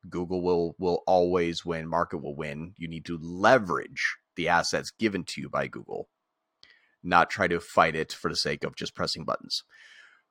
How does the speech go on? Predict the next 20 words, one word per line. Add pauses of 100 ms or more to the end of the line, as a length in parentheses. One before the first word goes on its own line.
(260)
Make
sure (160)
that
you
do
have (480)
a
good
enough
video. (360)
And
I,
I
don't
mean,
like,
professionally
produced,
you
know